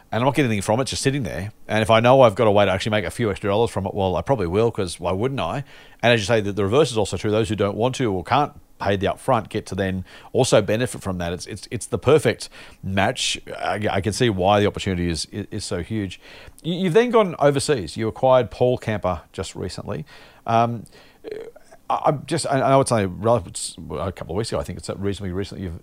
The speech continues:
identified it. Um, curious as to the, the, the international opportunity. I, I don't know how similar or different, uh, in-, international camping is compared to Australia. We've obviously got a much bigger,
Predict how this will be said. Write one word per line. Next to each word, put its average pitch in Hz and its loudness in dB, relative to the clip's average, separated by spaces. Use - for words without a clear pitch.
identified 101 -2
it. 98 -12
Um, 139 2
curious 233 -2
as 233 -4
to 214 -2
the, 185 2
the, 147 0
the 139 -4
international 127 -2
opportunity. 95 -2
I, 90 -2
I - -4
don't 143 2
know 123 0
how 120 0
similar 156 -2
or 110 4
different, 139 -2
uh, 113 4
in-, 117 0
international 131 2
camping 143 6
is 147 4
compared 135 4
to 127 2
Australia. 139 6
We've 139 2
obviously 120 2
got 110 6
a - -2
much 131 2
bigger, 123 6